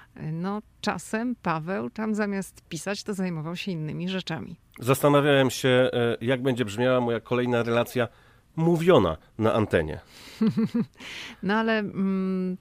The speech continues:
Speaker 1: podjęliśmy tę decyzję, że usiądziemy i napiszemy rok temu, ponad rok temu, jak byliśmy, e, na urlopie, to były nasze wakacje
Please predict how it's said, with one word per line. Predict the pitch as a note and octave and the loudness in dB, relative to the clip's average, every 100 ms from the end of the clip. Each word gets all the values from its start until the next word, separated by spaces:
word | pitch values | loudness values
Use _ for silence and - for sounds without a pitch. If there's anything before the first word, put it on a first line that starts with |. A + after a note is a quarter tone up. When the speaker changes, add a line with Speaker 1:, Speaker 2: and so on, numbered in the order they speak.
| - | -8
Speaker 1:
podjęliśmy | F3 G3 G3 F#3+ F3+ | -4 -2 -2 -4 -4
tę | - E3+ | -6 -8
decyzję, | F3 - F3+ E3+ E3+ E3 E3 | -6 -6 -8 -6 -6 -4 -6
że | D#3 D#3 D#3 D3+ - | -8 -8 -6 -8 -10
usiądziemy | D3+ E3+ D#3 E3+ D#3+ D#3 | -8 -6 -6 -6 -6 -6
i | E3 | -6
napiszemy | D#3+ - E3 F3+ D#3+ D#3+ A3 - - - - - - _ _ _ | -8 -8 -8 -6 -6 -6 -8 -12 -20 -20 -20 -20 -20 _ _ _
rok | - E3 - | -4 -4 -4
temu, | - D#3 D3 E3+ G#3+ G3 | -6 -4 -4 -4 -6 -6
ponad | F3+ D#3 - | -4 -4 -6
rok | - C#3+ - | -10 -12 -8
temu, | E3+ D#3+ G#3+ | -6 -4 -2
jak | G#3 D#3+ | -4 -4
byliśmy, | E3 D#3+ F#3+ | -8 -6 -4
e, | E3+ E3+ - E3 D#3+ D#3+ D#3+ | -4 -6 -8 -8 -8 -8 -8
na | D#3+ D#3 E3 F#3 | -8 -4 -4 -2
urlopie, | F#3 E3+ D3+ - F#3 | -4 -4 -6 -6 -8
to | E3+ | -6
były | E3 E3 | -6 -6
nasze | E3 - | -6 -6
wakacje | D#3 D3+ D#3+ - - D3+ C#3 | -8 -6 -6 -8 -8 -6 -6